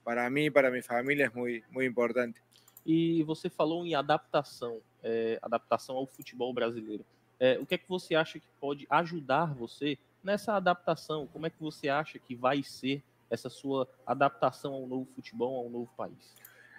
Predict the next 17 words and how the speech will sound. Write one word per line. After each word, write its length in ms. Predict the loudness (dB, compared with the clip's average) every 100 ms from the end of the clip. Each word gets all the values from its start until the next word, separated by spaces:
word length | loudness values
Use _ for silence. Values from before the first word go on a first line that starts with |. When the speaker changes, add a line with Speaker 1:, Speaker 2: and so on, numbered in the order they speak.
| -20 0 6
Speaker 1:
Eh, 260 | 8 6
espero 280 | 6 6 8
ayudar 400 | 6 8 10 10
al 100 | 8
equipo 720 | 6 6 4 8 8 8 4 4
desde 320 | 6 8 6
mi 120 | 4
rol, 440 | 8 10 10 6 -2 -8
que 160 | -4 -2
son 380 | 4 4 6 2
haciendo 360 | 0 0 6
goles, 540 | 8 10 10 6 4 -4 -8
eh, 420 | 0 2 2 2 -4
finalizando 600 | -2 2 2 2 2 0
jugadas, 800 | 2 6 8 10 8 6 2 -4 _ _ _ _
eh, 180 | -6 -4
también, 680 | -2 0 4 6 6 0 -10